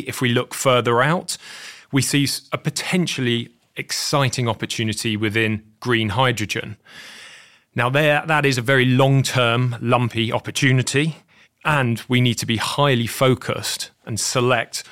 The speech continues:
those names that are actually generating strong returns on capital in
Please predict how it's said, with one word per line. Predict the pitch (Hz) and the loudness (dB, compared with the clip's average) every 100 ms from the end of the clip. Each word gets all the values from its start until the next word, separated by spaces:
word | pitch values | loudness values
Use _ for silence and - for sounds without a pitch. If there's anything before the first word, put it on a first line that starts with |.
| - | -4
those | 123 127 117 | 2 2 4
names | 123 113 104 - | 2 0 -2 -4
that | 104 | 0
are | 104 120 | 0 2
actually | 131 - - 120 107 | 0 -2 -4 -2 -2
generating | 120 110 104 104 - 104 | 0 2 0 0 -4 -6
strong | - 123 107 | -2 0 0
returns | 104 - 107 98 | -2 -2 -2 -2
on | 104 | -4
capital | - 135 - - 110 - - - - - | -2 -4 -4 -6 -6 -6 -12 -12 -14 -8
in | - 127 120 | 0 0 0